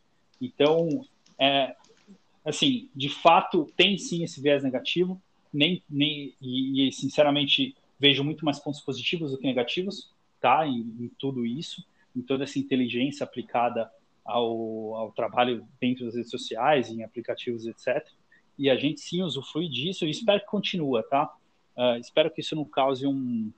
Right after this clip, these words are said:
o, tanto o, o documentário trouxe essa polêmica,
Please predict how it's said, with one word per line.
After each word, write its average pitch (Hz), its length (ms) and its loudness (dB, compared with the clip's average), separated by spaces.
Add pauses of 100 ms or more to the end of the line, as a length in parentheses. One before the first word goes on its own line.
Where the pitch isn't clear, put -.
(140)
o, 113 420 0
tanto 135 360 -4 (400)
o, 127 240 -2
o 127 40 0
documentário 139 580 0
trouxe 156 320 0
essa 143 140 -8
polêmica, 135 720 -2